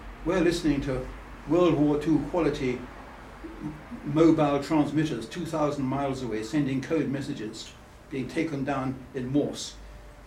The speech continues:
And we're listening with equip-, <laughs> with the same kind of equipment here at listening posts,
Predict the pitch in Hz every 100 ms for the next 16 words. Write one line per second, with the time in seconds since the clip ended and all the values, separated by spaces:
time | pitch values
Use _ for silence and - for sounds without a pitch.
0 | - - 143 143 160 151 135 131 135 202
1 | 196 170 - - - 151 - 139 - 127
2 | 143 - 175 143 127 151 135 104 - -
3 | - - 127 139 143 139 117 131 123 -